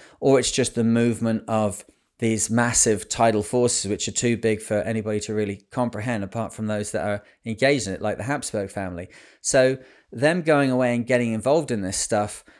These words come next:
was as alien to them as it would be to us now. But they went and did it, and, uh, a slogan, uh, a tagline like "Dulce et decorum est perpetua mori" is part of the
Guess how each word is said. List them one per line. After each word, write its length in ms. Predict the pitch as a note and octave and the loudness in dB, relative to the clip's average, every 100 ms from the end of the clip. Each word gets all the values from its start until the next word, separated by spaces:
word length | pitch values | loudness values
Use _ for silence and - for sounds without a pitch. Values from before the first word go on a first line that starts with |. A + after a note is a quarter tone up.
| _ | _
was 220 | A#2+ B2 | 2 2
as 260 | - A#2+ A2 - | 4 0 -2 0
alien 600 | D3+ D3+ D3 C3+ B2+ B2 _ _ _ | 2 4 4 4 2 -2 _ _ _
to 180 | - B2 | 0 4
them 380 | C3+ B2+ G#2+ G#2+ | 6 4 2 0
as 200 | B2 A#2 | 0 0
it 100 | A#2+ | 0
would 180 | A2+ A#2 | -2 -2
be 280 | A2 G#2+ G2+ | -2 -4 -4
to 280 | - A2 F#2 | -4 -2 -2
us 300 | G2+ F#2+ B2 | -4 -6 -4
now. 220 | B2+ A2 | -2 -2
But 260 | G#2 G#2 | -4 -2
they 140 | B2 A#2+ | 0 0
went 260 | B2+ D#3 | 2 0
and 180 | - A2+ | 0 -4
did 220 | G#2+ C3+ | 2 2
it, 220 | G#2 A2 - | 2 -2 -4
and, 280 | A#2+ A2+ A2 - - - _ _ | 0 2 0 -6 -16 -20 _ _
uh, 240 | G#2+ G2+ - | -8 -8 -8
a 80 | G2+ | -8
slogan, 640 | - D#3 E3 D#3 D#3+ E3 | -4 2 4 4 0 -2
uh, 240 | - G#2+ - | -4 -6 -6
a 80 | G#2 | -8
tagline 760 | - D#3+ D#3+ D#3 C#3+ D3 C#3+ | -4 0 0 0 -2 -2 -4
like 400 | B2 C#3 C#3+ - _ - | 0 0 -2 -8 _ 4
"Dulce 320 | C#3+ C#3+ - | 6 6 0
et 140 | C3+ | -2
decorum 360 | A2 - B2+ A2 | -6 -6 -4 -4
est 160 | G2 - | -6 -4
perpetua 480 | G#2+ C#3 - B2 | -2 -2 -2 -2
mori" 340 | A2+ A2 G#2 F#2+ - _ | -2 -2 -4 -8 -16 _
is 160 | - G#2+ | -8 -8
part 560 | - - D3 D3+ C#3 - | -8 -4 0 0 0 -2
of 400 | A#2+ A2+ G#2+ - | 0 -2 -2 -2
the 340 | G#2+ G#2+ G#2+ | 0 0 -2